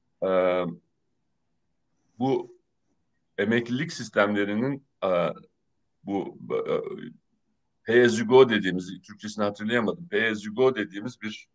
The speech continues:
e, model var. Dünyanın her yerinde kullanılan bir model. E, Türk emeklilik sistemi de ona dayalı. Onu ben kısaca ilk önce anlatayım. Pay as you go sisteminde hali hazırda çalışmakta olan insanlar,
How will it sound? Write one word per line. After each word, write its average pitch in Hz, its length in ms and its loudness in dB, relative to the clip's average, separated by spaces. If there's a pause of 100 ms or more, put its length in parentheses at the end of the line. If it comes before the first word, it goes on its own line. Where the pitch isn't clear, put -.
(100)
e, 87 40 -6
model 95 580 0
var. 80 180 -2
Dünyanın 95 400 -4
her 117 140 0
yerinde 87 340 -6
kullanılan 92 560 -6
bir 90 60 -18
model. 87 340 -4 (360)
E, 80 260 -4
Türk - 220 -8
emeklilik 87 440 -10
sistemi 87 340 -10
de - 200 -4 (100)
ona 98 260 -2
dayalı. 85 440 -6 (420)
Onu 135 200 0
ben 90 180 2
kısaca 85 340 -8
ilk 80 180 -10
önce 80 240 -6
anlatayım. 80 520 -10 (560)
Pay 131 220 2
as 147 120 0
you 156 120 -2
go 156 160 0
sisteminde 123 960 -4
hali 147 420 0
hazırda 107 440 -2
çalışmakta 113 680 -4
olan 95 260 0
insanlar, 101 720 -2